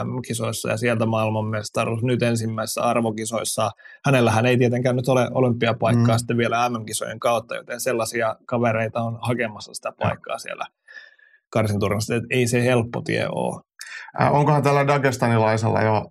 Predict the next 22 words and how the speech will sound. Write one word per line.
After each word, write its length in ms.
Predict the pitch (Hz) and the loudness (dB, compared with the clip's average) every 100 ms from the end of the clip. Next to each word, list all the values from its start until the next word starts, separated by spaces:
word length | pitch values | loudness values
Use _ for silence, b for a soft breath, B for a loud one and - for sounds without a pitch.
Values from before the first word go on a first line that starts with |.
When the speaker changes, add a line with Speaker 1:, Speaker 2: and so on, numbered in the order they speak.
| _ _ | _ _
Speaker 2:
U 180 | 120 107 | 2 2
F 20 | |
C-sopimus? 480 | - 127 - - 160 | 2 0 2 6 6
Speaker 1:
<laughs> 60 | |
Voi, 200 | 127 120 | 6 4
voi 220 | 113 120 113 | 4 4 4
hyvin 280 | 110 113 | 4 4
olla. 100 | 110 | 4
Speaker 2:
Todennäköisesti. 680 | 131 127 117 117 98 92 - | 4 4 2 0 -4 -6 -4
Speaker 1:
Oli, 220 | 117 120 113 | 2 2 4
oli 220 | 123 113 | 2 2
todella 540 | 123 117 110 104 87 - _ _ - | 2 2 2 0 -4 -8 _ _ -6
vahvan 420 | 120 101 98 101 104 | -2 -2 -2 -4 -4
oloinen 360 | 110 58 69 | -4 -6 -8
kaveri. 360 | - - 69 - - _ _ _ B B B _ | -8 -6 -6 -8 -14 _ _ _ B B B _
Speaker 2:
Tää 140 | 135 143 | 2 4
on 100 | 131 | 6
silleen 340 | 160 160 143 | 6 6 6
mielenkiintoista, 920 | 147 147 139 117 123 120 117 - 113 | 4 4 4 4 2 4 2 2 2
että 380 | 107 - 113 - - _ _ _ - | 2 2 0 0 -8 _ _ _ 2
Jarkko 300 | 135 - 139 | 2 4 2
Alahuikkuhan, 840 | 139 127 123 117 120 110 110 98 | 4 4 2 2 2 4 4 0